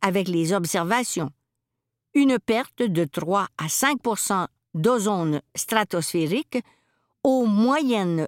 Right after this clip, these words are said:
latitudes et une extension de l'étendue du trou dans la couche d'ozone de deux virgule cinq millions de kilomètres carrés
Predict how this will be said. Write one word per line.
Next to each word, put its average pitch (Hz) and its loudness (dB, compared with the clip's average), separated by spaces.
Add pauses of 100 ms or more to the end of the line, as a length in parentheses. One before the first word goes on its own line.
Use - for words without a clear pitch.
latitudes 190 -2 (480)
et 277 2
une 320 2 (180)
extension 220 -2 (180)
de 165 2
l'étendue 196 0
du 151 0
trou 214 0 (180)
dans 160 0
la 156 0
couche 247 -2
d'ozone 170 0 (480)
de 233 4 (140)
deux 233 0 (180)
virgule 180 0
cinq 247 -2 (120)
millions 247 2
de 156 -2
kilomètres 175 -2
carrés 214 0